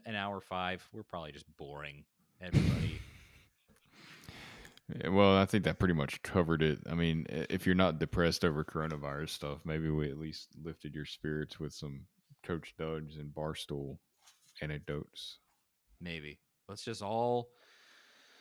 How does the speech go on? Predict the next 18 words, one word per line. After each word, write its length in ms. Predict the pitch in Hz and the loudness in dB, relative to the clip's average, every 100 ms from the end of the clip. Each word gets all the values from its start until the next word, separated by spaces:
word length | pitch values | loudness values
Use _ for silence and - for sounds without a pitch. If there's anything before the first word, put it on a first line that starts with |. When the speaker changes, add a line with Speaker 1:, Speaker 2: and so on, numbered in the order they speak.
| _ _ _ _ _ | _ _ _ _ _
Speaker 1:
pray 560 | - 139 156 160 156 - _ 120 | -6 -2 -2 -2 -4 -6 _ -18
to, 420 | - 123 113 110 107 | -8 -4 -2 -2 -2
uh, 280 | 101 98 92 - - - - _ _ _ _ _ _ _ _ _ _ | -2 -4 -6 -12 -20 -20 -20 _ _ _ _ _ _ _ _ _ _
to 160 | - 104 | -8 -4
whatever 880 | 101 113 123 117 123 120 123 120 - _ _ _ _ 98 | -2 0 -2 -2 -2 -2 -2 -6 -12 _ _ _ _ -6
God 520 | 107 117 117 117 107 | -2 0 -2 -2 -4
or 420 | 92 95 95 95 - | -4 -4 -4 -4 -6
entity, 580 | 123 120 - 117 117 - _ _ 95 | -6 -6 -6 -6 -6 -10 _ _ -10
uh, 360 | 95 95 92 90 | -6 -4 -6 -6
that 160 | 95 87 | -6 -6
you 200 | 98 98 | -4 -6
feel 420 | - 95 95 90 | -6 -4 -2 -2
is 180 | 90 78 | -4 -6
the 100 | - | -8
one 260 | 90 98 92 | -6 -4 -4
for 100 | 95 | -6
you, 380 | 87 80 78 76 _ - | -6 -6 -8 -12 _ -12
uh, 360 | 82 78 76 | -8 -6 -6